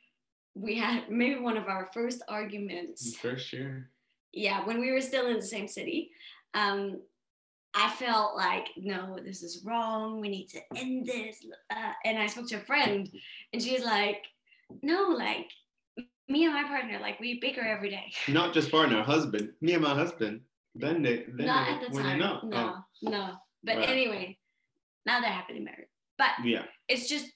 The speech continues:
Speaker 1: that was kind of like, "Oh my God, okay." <laughs> So I think by being vulnerable and open to people, um, that expands your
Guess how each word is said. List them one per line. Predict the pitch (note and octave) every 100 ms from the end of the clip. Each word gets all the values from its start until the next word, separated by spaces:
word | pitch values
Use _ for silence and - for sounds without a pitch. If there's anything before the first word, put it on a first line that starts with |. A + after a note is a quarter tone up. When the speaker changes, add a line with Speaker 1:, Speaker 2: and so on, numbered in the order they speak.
| - A3+
Speaker 1:
that | C4 -
was | C4 B3+
kind | A#3+ A3
of |
like, | G3 F#3 -
"Oh | B3+
my | A#3
God, | A#3 F3+ D#3 - _ _ _ _ D#4+
okay." | - F#3 C4+ E4 _
<laughs> | - - - - _ _ - -
So | - C#4
I |
think | C#4+ D4+ B3
by | A#3 A#3
being | B3 B3 A#3+
vulnerable | G#3 G#3+ G#3 G#3
and | G3
open | F#3+ G3 F#3+
to | G3+
people, | G#3+ G3+ F#3 F3+ F3+ - -
um, | - E4+ E4+ E4 - _ _ _ _ -
that | G#3+
expands | G3+ - F3+ F#3 G3 E3+
your | F3 F3 F3 F#3+